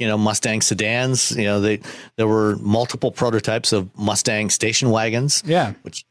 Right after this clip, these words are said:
Speaker 1: you know, I still think they should have built at least one of
Speaker 2: Uh,
Speaker 1: those.
Speaker 2: there, there, I mean, there's custom ones out there, right?
Speaker 1: Oh, yeah.
Speaker 2: You've seen the
Speaker 1: Yeah,
Speaker 2: custom
Speaker 1: there
Speaker 2: one.
Speaker 1: are.
Speaker 2: Uh, no, it's a really good car, and the Mustang brand, I think, helps sort of get the,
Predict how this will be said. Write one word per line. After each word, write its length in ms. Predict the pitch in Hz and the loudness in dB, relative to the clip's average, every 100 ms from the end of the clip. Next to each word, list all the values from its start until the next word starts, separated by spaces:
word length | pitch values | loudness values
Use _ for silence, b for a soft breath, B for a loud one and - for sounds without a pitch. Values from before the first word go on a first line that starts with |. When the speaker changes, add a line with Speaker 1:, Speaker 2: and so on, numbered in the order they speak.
| - | -6
Speaker 1:
you 140 | 98 | -4
know, 100 | 92 - - | -4 -6 -4
I 40 | |
still 200 | - 147 | 0 0
think 180 | 113 95 | -2 -2
they 80 | 98 | 0
should 160 | - | 0
have 100 | 92 | 2
built 240 | 107 95 - - | 2 0 -4 -6
at 100 | 104 | -2
least 200 | 101 95 | 0 0
one 160 | 104 107 | 0 2
of 80 | - | 2
Speaker 2:
Uh, 60 | 104 | 4
Speaker 1:
those. 220 | 95 196 175 | 2 2 0
Speaker 2:
there, 160 | 190 | 0
there, 100 | 180 | 2
I 40 | 185 | 2
mean, 180 | 175 | 2
there's 200 | 165 165 | 0 -2
custom 340 | - 240 - 226 | 0 0 4 4
ones 260 | 123 120 | 4 2
out 200 | 117 117 | 2 0
there, 220 | 117 117 139 | 2 2 2
right? 200 | 147 156 | 2 2
Speaker 1:
Oh, 60 | |
yeah. 220 | 147 147 104 | 2 2 0
Speaker 2:
You've 80 | |
seen 120 | 160 151 | 0 -2
the 60 | |
Speaker 1:
Yeah, 160 | 127 123 | 0 0
Speaker 2:
custom 180 | 110 107 | -2 2
Speaker 1:
there 140 | 117 | 2
Speaker 2:
one. 180 | 110 101 _ 151 | 2 -2 _ -2
Speaker 1:
are. 380 | 147 139 135 | 0 2 0
Speaker 2:
Uh, 80 | 202 226 | -2 0
no, 160 | 240 254 | 4 4
it's 280 | 233 226 294 | 4 2 2
a 80 | 214 | 2
really 480 | 147 180 247 190 | 4 4 4 4
good 340 | 139 214 185 143 | 2 2 0 2
car, 280 | 175 165 139 | 0 2 4
and 100 | 127 | 4
the 60 | |
Mustang 400 | 139 165 165 151 | 4 2 2 0
brand, 320 | 135 139 147 143 | 2 2 4 2
I 80 | |
think, 220 | 135 139 127 | 2 0 2
helps 280 | 139 135 | 0 0
sort 380 | - - - 143 | -2 -2 0 0
of 100 | 123 - _ - | -2 -4 _ -4
get 200 | 143 139 | -4 0
the, 180 | 131 | 0